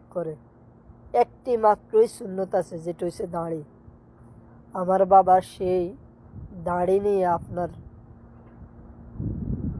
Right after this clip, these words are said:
অন্ধকার কবরে আছেন। আপনার রাসূলের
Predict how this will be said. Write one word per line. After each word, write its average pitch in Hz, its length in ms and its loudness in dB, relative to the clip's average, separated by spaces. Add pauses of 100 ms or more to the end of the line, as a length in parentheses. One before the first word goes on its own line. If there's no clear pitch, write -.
অন্ধকার 196 500 4
কবরে 196 440 6
আছেন। - 320 -2 (1600)
আপনার 196 500 4
রাসূলের 202 600 4